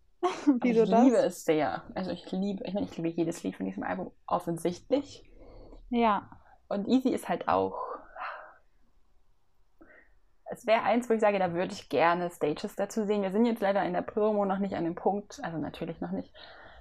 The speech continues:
Speaker 2: wo wir sagen, okay, wir wissen, welches Lied sie noch performen neben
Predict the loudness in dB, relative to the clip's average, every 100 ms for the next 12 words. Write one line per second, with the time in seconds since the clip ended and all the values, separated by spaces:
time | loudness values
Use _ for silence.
0 | -20 -2 0 2 2 2 0 -2 -4 -4
1 | -2 -2 -2 -2 -2 -2 -6 -6 -4 -2
2 | 0 0 -2 -8 -6 -6 -2 0 0 -2
3 | -2 -2 -2 0 -2 -4